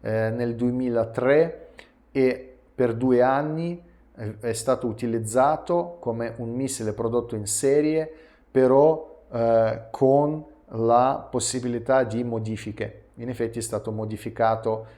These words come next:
nel, in due anni. Dal duemilacinque lui viene, questo missile viene prodotto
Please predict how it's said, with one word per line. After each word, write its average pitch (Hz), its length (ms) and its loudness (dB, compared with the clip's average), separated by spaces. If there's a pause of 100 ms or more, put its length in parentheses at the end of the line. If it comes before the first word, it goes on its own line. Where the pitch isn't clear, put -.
(140)
nel, 110 320 -8
in 113 180 -8
due 113 220 4
anni. 104 300 0
Dal 110 180 -4
duemilacinque 139 960 -2
lui 117 180 -2
viene, 117 420 -4 (520)
questo 113 280 -6
missile 123 380 -2
viene 110 240 -2
prodotto 120 840 0